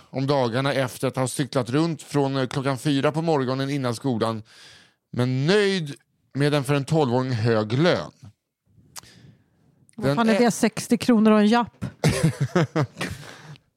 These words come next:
Speaker 1: Den enda smolken i bägaren var den sura tanten som alltid stod prick fem utanför sin port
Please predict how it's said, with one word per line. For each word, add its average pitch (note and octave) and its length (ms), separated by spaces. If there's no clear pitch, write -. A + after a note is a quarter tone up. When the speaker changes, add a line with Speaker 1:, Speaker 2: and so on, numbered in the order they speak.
Speaker 1:
Den D#3+ 160
enda F3+ 320
smolken E3+ 540
i E3 60
bägaren C3+ 440
var C3 160
den C3 180
sura C3+ 460
tanten E3+ 520
som C3+ 160
alltid C#3 720
stod B2 400
prick G3+ 340
fem D3+ 420
utanför C#3 340
sin D3 200
port B2+ 260